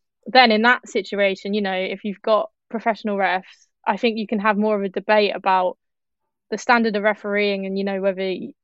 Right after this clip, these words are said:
know, but at the moment, it, it seems quite unfair to criticise the referees when they're probably just doing the best job they can within the resources that they're given. So, yeah, for me, just, just making sure they're professional, I think, just has to happen.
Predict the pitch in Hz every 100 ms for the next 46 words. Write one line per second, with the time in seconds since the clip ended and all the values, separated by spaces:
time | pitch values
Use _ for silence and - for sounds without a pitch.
0 | - 214 208 185 180 - - 233 226 214
1 | 233 240 208 - 196 - 190 - 226 202
2 | 233 208 208 196 - 226 220 208 - -
3 | 233 - - 202 190 190 190 - 190 190
4 | 190 196 196 190 202 214 202 196 - 196
5 | 190 185 _ _ _ - 202 202 - 202
6 | 196 202 208 202 190 190 190 185 202 196
7 | 190 196 196 185 - 180 202 190 160 160
8 | - _ 180 180 180 _ _ _ - 196
9 | - 220 226 202 190 202 - _ - 233
10 | 233 214 214 190 190 180 - - 208 -
11 | 185 170 175 180 185 - - - 208 -
12 | 190 - 185 190 - 170 175